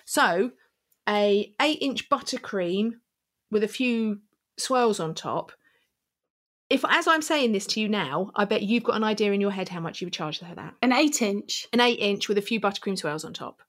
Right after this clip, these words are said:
Speaker 2: I think it's, um, eighty-five pounds upwards.
Speaker 1: Right, so then if I said to you, "Right, I actually want it fondant, but I want some sugar flowers," again,
Speaker 2: All right,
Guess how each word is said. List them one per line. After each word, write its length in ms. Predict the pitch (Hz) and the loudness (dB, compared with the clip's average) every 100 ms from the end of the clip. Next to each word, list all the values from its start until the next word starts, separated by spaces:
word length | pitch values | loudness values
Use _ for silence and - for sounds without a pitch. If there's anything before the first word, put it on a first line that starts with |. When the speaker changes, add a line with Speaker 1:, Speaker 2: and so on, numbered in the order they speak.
| _ | _
Speaker 2:
I 140 | - 247 | 2 2
think 260 | 254 294 | 4 2
it's, 320 | 269 - - 247 | 2 -2 -2 2
um, 260 | 220 220 - | 4 2 0
eighty-five 460 | 233 - 240 214 - | 0 2 0 0 0
pounds 300 | 226 208 220 | 0 2 0
upwards. 320 | - 175 165 | -2 -4 0
Speaker 1:
Right, 260 | 175 156 | 0 0
so 140 | - 226 | 0 2
then 180 | 247 277 | 2 2
if 180 | - 262 | 2 2
I 140 | 285 | 0
said 240 | 277 262 254 | 2 0 0
to 120 | 240 | -2
you, 200 | 233 220 - - - | 0 -2 -6 -18 -2
"Right, 180 | 202 - | 0 2
I 140 | 208 | 2
actually 320 | 208 196 - | 0 0 -2
want 260 | 214 208 208 | 0 0 0
it 80 | - | 0
fondant, 500 | - 269 247 208 202 | 2 2 4 2 0
but 80 | 185 | 0
I 60 | |
want 140 | 190 - | -2 -2
some 100 | 202 | -2
sugar 240 | - 302 | 0 0
flowers," 680 | 220 180 147 151 214 247 - - _ _ _ _ - | 0 -2 -2 0 -2 -2 -6 -10 _ _ _ _ 0
again, 240 | 240 302 208 | 4 6 8
Speaker 2:
All 80 | 190 | 6
right, 180 | 165 | 4